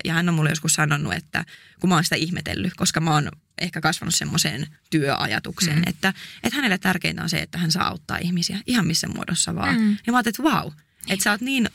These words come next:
Speaker 1: astunut ulos siitä laatikosta, että sun pitäisi hankkia se työ, jolla sä teet sitä, vaan että, että sä oot löytänyt sen merkityksen. Tai sit just joku harrastus, joku intohimo. Sä käyt töissä, sä hoidat sen homman siellä, se on ihan ok. Ja sit sulla on se harrastus,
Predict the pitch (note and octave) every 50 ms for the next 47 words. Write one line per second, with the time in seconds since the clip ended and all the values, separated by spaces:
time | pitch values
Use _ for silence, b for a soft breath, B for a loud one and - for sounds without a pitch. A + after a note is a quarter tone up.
0 | B B B B B B B G#3 G3 - - F#3 F#3 - F3+ F3+ E3 E3+ E3 -
1 | E3+ D#3 D3 D#3+ D#3 D3+ D3+ D3+ D3+ D3+ D3+ D#3+ E3+ - - - - E3 - -
2 | - F3 - - - E3 - - D#3+ F3 - F3 E3 - E3 D3+ - F#3+ F3 D#3+
3 | B2+ G#2 F#2+ F#2+ F#2 - - - - - - _ _ _ - - - - - -
4 | - - - - F3+ G3+ G#3 A3 A3+ A3 A3 G#3 - - G#3 G3+ B B B B
5 | B B B F#3+ - B3+ G3+ F3+ - F#3 F3 E3 D#3 D3+ D#3+ - - D#3 D3+ D3
6 | C#3+ - F#3+ F3+ F3 - G#3 G3 G3+ A#3+ A3+ A3 G#3+ - - F3+ E3 - D#3 D3+
7 | D#3+ E3 E3 C#3+ - - E3 - - D#3+ D#3+ F3+ F3 - D3 D#3 D3+ - E3 F3
8 | E3 C#3+ C3+ E3+ B B B B B B B B - A3+ G3+ F#3+ E3 D3+ - F#3
9 | F3+ E3 - - - D#3 - - _ _ _ _ _ _ _ _ _ - F3+ E3+
10 | D#3+ D3+ D3+ D3+ - D#3+ F3+ E3+ D3 D3+ D3 D#3+ E3+ - - D3+ C#3+ - E3+ F3
11 | - E3 D#3 D3 D#3+ F3+ E3 - - C#3+ C3+ D3+ D3+ D3+ - G#2 G#2+ G2+ - F#3
12 | B B B B B B B D3+ C#3+ - - _ _ _ - - E3+ D#3 - -
13 | D#3 C#3+ C#3+ E3 F3 E3+ D#3 - - - E3 - - E3 -